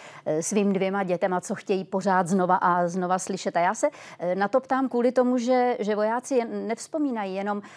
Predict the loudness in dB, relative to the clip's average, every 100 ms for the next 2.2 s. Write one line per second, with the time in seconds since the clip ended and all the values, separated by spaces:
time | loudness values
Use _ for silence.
0 | -8 -6 0 0 2 0 -2 0 0 0
1 | -2 -4 -4 -4 -2 -2 0 0 -2 0
2 | 0